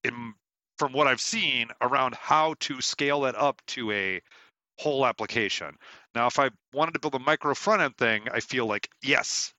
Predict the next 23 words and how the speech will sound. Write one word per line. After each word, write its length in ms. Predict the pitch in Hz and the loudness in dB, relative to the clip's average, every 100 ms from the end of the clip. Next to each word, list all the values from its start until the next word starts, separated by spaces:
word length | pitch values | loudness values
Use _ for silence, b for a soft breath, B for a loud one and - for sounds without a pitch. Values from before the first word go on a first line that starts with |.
| _ | _
please 340 | - 170 127 101 | -8 -4 -4 -6
let 100 | 120 | -10
me 80 | 120 | -10
pick 240 | 143 - | -10 -10
Svelte 280 | - 127 - | -6 -6 -6
for 100 | 107 | -10
this 180 | 92 - | -8 -8
because 280 | 107 104 98 | -10 -12 -12
it's, 260 | - - B B B B B - | -12 -12 B B B B B -4
uh, 420 | 113 107 98 90 - _ _ _ _ _ _ _ _ | 0 2 2 0 -4 _ _ _ _ _ _ _ _
but 200 | 190 170 - _ _ - _ | 6 6 0 _ _ -20 _
tell 140 | - 196 | 0 4
me 100 | 175 | 4
I'm 80 | 151 | 6
wrong, 280 | 147 92 76 _ _ | 4 2 -2 _ _
because 200 | 139 131 | -2 2
I 60 | 135 | 2
wanna 280 | 131 170 160 | 4 2 2
be 100 | 117 | 0
wrong, 320 | 98 95 98 | 2 0 -2
'cause 140 | - | -2
I 60 | 113 92 - | -4 -4 -16
want, 340 | 113 131 127 | -4 -2 -2